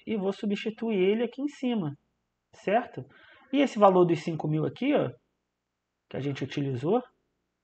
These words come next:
certo? Do trabalho, esse valor aqui, ó, a gente vai substituir ele aqui. E aí a gente vai encontrar a nossa eficiência. Então, ó, a eficiência do nosso congelador, ele vai ter o valor aí, ó, de dois mil e quinhentos,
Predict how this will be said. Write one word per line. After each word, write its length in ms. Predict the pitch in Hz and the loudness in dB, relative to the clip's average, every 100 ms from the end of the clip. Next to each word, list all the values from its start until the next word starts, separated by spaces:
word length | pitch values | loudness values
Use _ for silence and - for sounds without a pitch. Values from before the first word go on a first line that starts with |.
| _ | _
certo? 380 | _ 143 180 165 | _ -2 -2 -2
Do 120 | 135 | -6
trabalho, 640 | - 139 131 156 226 151 131 - _ _ _ _ _ _ - - | -4 -6 0 4 4 2 -4 -12 _ _ _ _ _ _ -20 -18
esse 240 | - 131 139 | -10 -10 -6
valor 300 | 135 139 151 | -4 -2 -2
aqui, 200 | 147 254 | -2 0
ó, 100 | 185 | 0
a 100 | - | -2
gente 220 | 143 139 | -6 -6
vai 100 | 151 | -8
substituir 600 | 147 160 151 147 - 175 | -8 -8 -10 -10 -2 2
ele 100 | 180 | 2
aqui. 260 | 233 - 202 185 _ _ _ _ _ - | 2 -2 -6 -6 _ _ _ _ _ -4
E 60 | 165 | -2
aí 80 | |
a 20 | 151 | 0
gente 160 | 151 | -2
vai 120 | 180 | -4
encontrar 340 | 165 202 190 180 | -4 -2 0 0
a 40 | |
nossa 220 | 180 165 | 0 -2
eficiência. 680 | 180 196 185 214 170 156 147 - - - _ 151 | -4 -4 -6 -6 -6 -6 -12 -18 -20 -20 _ -10
Então, 280 | 143 220 | -2 2
ó, 260 | 226 143 135 - - _ _ _ _ _ _ | 2 2 -4 -14 -20 _ _ _ _ _ _
a 120 | - 185 | 0 0
eficiência 640 | 175 175 - 156 143 151 | 0 -4 -4 -4 -2 -4
do 100 | 151 | -4
nosso 240 | 143 135 | -4 -6
congelador, 680 | - 147 156 185 170 220 240 - _ _ _ _ | -6 -2 2 2 4 4 4 -2 _ _ _ _
ele 180 | 147 156 | -2 0
vai 140 | 165 | 2
ter 120 | 160 | 2
o 60 | 165 | 0
valor 380 | 165 151 139 135 | 0 0 0 0
aí, 220 | 135 123 | 0 -2
ó, 100 | 123 | -2
de 200 | 135 147 | -4 -4
dois 240 | 147 147 | 0 0
mil 160 | 135 135 | 0 -4
e 60 | 131 | -6
quinhentos, 500 | 185 165 165 214 | -6 -6 -6 -8